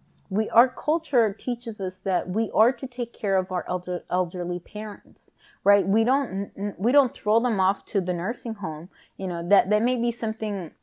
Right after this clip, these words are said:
that maybe other cultures are quicker to do, you know, with aging parents. But in our culture, I mean, think about it. Like, I, I have here the statistics of, of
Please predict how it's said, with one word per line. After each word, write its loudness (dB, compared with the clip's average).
that 2
maybe 0
other 4
cultures 0
are 2
quicker 4
to 0
do, 6
you 0
know, 4
with 0
aging 0
parents. -6
But 6
in 0
our 0
culture, 0
I 4
mean, 0
think -6
about 0
it. -8
Like, -2
I, 8
I 10
have 0
here 0
the 4
statistics 0
of, 4
of 4